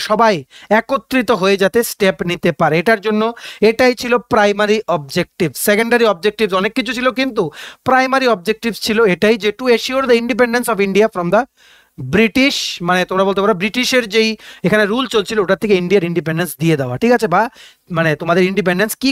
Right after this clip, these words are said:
করে নেওয়া, ওটা স্ট্র্যাটেজিটা ফ্রেম করার জন্য, ঠিক আছে? এই যে যখন ইন্ডিয়ান ন্যাশনাল কংগ্রেস যখন ফর্ম, ফর্ম হয়েছে আঠাশে ডিসেম্বর, আহ, মানে এইটিন এইটটি ফাইভে,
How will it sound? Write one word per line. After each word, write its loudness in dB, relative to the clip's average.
করে 4
নেওয়া, 4
ওটা 0
স্ট্র্যাটেজিটা -2
ফ্রেম 0
করার 0
জন্য, -8
ঠিক 0
আছে? -16
এই 4
যে -2
যখন 0
ইন্ডিয়ান 2
ন্যাশনাল 0
কংগ্রেস 2
যখন -2
ফর্ম, 2
ফর্ম 2
হয়েছে 0
আঠাশে -2
ডিসেম্বর, -2
আহ, -4
মানে 2
এইটিন 0
এইটটি -2
ফাইভে, 2